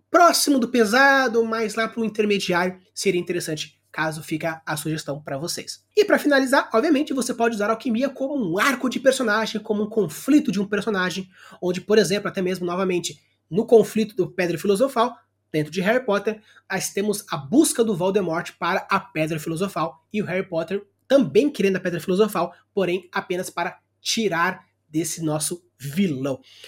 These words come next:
Então você pode usar como um conflito, você pode usar como um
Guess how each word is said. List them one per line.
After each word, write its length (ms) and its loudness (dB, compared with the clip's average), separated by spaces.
Então 160 -2
você 100 -4
pode 240 -2
usar 180 0
como 240 -2
um 60 -4
conflito, 560 -2
você 160 -6
pode 240 -6
usar 280 -8
como 260 -6
um 120 -10